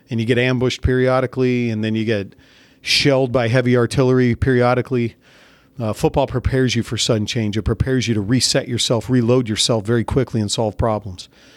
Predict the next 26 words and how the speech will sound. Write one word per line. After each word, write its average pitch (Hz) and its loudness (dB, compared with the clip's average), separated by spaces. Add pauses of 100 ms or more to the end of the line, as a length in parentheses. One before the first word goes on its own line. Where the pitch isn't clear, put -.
(280)
So - -2
I 147 4
think, 190 -2
uh, 117 2 (100)
I 139 2
always 151 0
appreciated 120 -2
that 117 -2
from, 104 -6
from 120 -2
the, 92 -4 (460)
from 113 -2
day 120 2
one, 107 -2
uh, 98 -10 (440)
the 120 -10
passion 139 -4
for 123 -6
preparation. 120 -2 (560)
You 123 -4
know, 123 2
any 165 0
spectacular 151 0
achievement 110 0
starts - -2
with 127 -4